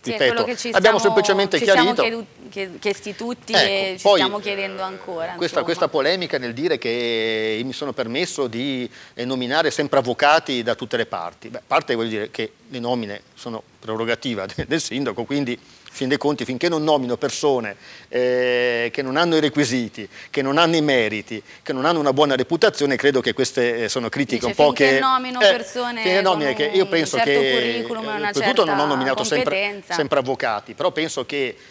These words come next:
Speaker 2: eh, se in un collegio sindacale la persona più adatta possa essere un commercialista iscritto nell'albo dei revisori dei conti, anzi debba esserlo, credo che un consiglio d'amministrazione, una società complessa, credo che il ruolo dell'avvocato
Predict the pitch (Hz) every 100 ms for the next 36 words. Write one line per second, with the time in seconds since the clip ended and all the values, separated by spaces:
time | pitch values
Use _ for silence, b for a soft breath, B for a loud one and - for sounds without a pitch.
0 | B 120 110 110 107 - 120 117 127 143
1 | 139 139 139 139 156 131 107 101 104 -
2 | - 147 135 143 127 127 - - 117 135
3 | 123 117 120 117 113 120 127 139 117 110
4 | - 143 117 113 B 120 117 135 123 117
5 | 120 120 147 202 220 143 120 113 117 143
6 | 127 131 139 - 226 240 B B - 151
7 | - 127 131 131 196 143 123 127 - 139
8 | - 196 135 95 107 117 117 139 190 208
9 | 107 139 247 160 139 131 120 - 151 175
10 | 113 117 120 180 123 - 156